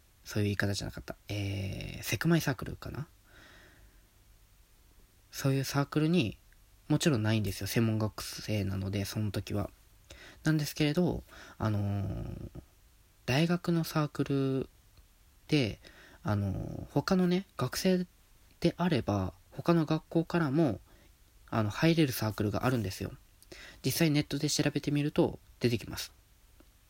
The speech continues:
なので、あの、実際調べてみて、あのー、運営っていうか、なんだろうな。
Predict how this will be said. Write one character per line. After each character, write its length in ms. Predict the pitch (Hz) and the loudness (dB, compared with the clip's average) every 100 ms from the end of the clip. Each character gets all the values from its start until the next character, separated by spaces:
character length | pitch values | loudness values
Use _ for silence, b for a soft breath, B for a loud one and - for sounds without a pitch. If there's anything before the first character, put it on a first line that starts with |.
| - - - - - - - B B B - | -20 -20 -20 -20 -20 -20 -20 B B B 2
な 100 | 135 | 4
の 120 | 117 | 4
で、 340 | 110 110 101 B B B | 4 4 2 B B B
あ 60 | 113 | 0
の、 60 | |
実 300 | 104 113 - | 2 4 4
際 180 | 110 123 | 2 2
調 60 | 127 | 2
べ 100 | 143 | 0
て 100 | 117 | 0
み 120 | 110 | -2
て、 360 | - 156 113 156 B - | 0 2 0 -4 B -6
あ 120 | 113 | -2
の 100 | 107 | 0
ー、 560 | 104 98 95 98 - - - | 0 0 -2 -6 -8 -12 -6
運 260 | 131 131 131 | 0 2 2
営 420 | 127 123 120 117 | 2 2 0 -2
っ 20 | |
て 180 | 113 - | -2 0
い 40 | 120 | 0
う 60 | |
か、 240 | - 107 - - - - - _ _ - - - - _ - - - - - - - - - - - | 0 -8 -10 -20 -20 -20 -20 _ _ -20 -20 -20 -20 _ -20 -20 -20 -20 -20 -20 -20 -20 -20 -20 -4
な 100 | - | 0
ん 40 | 110 | 2
だ 100 | 104 | 0
ろ 80 | 101 | -2
う 20 | |
な。 180 | 101 | -4